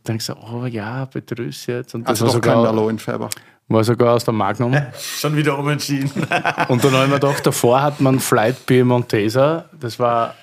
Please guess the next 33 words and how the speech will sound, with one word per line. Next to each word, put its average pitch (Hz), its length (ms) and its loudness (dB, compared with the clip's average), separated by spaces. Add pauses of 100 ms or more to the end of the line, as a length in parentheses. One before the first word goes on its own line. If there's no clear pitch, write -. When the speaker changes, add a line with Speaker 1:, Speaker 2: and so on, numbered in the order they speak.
(240)
Speaker 1:
ein 110 160 -4
Speaker 2:
Ja. 107 160 -2
Speaker 1:
neun-, 120 280 -2
neunziger 123 680 -4
Geier 113 600 -4
und 113 240 -6
ein 104 320 -2 (640)
ganz 110 240 -8
alter 107 880 -4 (680)
Roania. 110 680 0 (120)
Speaker 2:
Ja, - 160 -8
okay. 110 340 -14 (380)
Wow. 98 260 -10 (560)
Speaker 1:
Wusste 104 200 -16
ich - 40 -10
gar 107 140 2
nicht, 110 140 -2
dass 107 100 -2
die 110 140 -4
so, - 340 -4
so 143 240 2
lange 113 240 2
Wein 107 160 2
machen 110 280 0
Speaker 2:
Mhm. 107 80 -2
Speaker 1:
überhaupt. 101 280 -6
Das 101 180 -8
war, 101 240 -2 (300)
und - 160 -12
das - 160 -16
war - 120 -20 (240)
beides - 600 -8
so - 120 -4